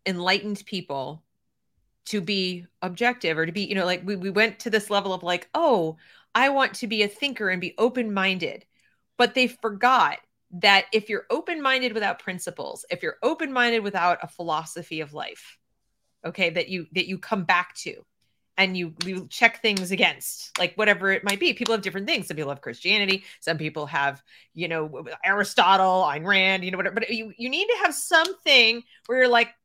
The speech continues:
"Does this, does this align? Does this measure up?" Whatever. It, otherwise, you believe in nothing. You believe in it. Somebody comes along and gives you a song and dance that sounds, you know, uh, i-, if not credible, it certainly sounds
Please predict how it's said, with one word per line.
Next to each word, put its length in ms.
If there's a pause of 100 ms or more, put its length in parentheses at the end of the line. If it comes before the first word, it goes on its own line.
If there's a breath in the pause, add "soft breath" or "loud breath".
(300)
"Does 100
this, 240 (160)
does 120
this 160
align? 260 (500)
Does 120
this 260
measure 340 (120)
up?" 140
Whatever. 380 (400 loud breath)
It, 220
otherwise, 680
you 120
believe 260
in 140
nothing. 460 (840)
You 140
believe 180
in 80
it. 60 (100)
Somebody 360
comes 280
along 380
and 120
gives 200
you 100
a 60
song 340
and 80
dance 300
that 180
sounds, 720
you 160
know, 340 (400 soft breath)
uh, 340 (100)
i-, 160
if 160
not 180
credible, 480
it 140
certainly 380
sounds 680